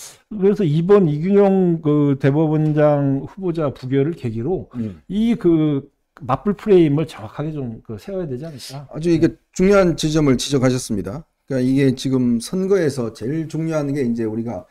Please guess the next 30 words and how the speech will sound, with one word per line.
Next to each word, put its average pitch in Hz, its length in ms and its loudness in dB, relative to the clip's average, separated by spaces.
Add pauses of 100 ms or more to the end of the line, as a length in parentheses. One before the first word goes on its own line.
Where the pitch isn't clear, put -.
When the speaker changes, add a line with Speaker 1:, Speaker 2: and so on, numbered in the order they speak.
(360)
Speaker 2:
프레임을 190 380 4
짠다라는 113 580 -4
것인데요. 87 720 -16
지금 165 240 -8
사실은 165 340 -4
여당은, 156 720 -2 (400)
어, 120 600 0
일단 131 340 -4
집권 175 480 -2
여당의 147 600 0
어떤 117 520 -4
이 101 120 -10
개발, 131 460 -2
뭐 90 240 -14
발전론, 123 800 -6
뭐 85 140 -16
등등 117 360 -4
이런 208 320 0
거를 143 220 -2
지적하고 117 460 -12
있는데 98 280 -14 (540)
사실 214 400 -6
엄격하게 196 480 0
따져보면요. 123 720 -6 (340)
지금 170 380 -2
여당이 175 460 0
할 202 220 -10
수 - 160 -10
있는 160 220 -4
거라고는 156 640 -4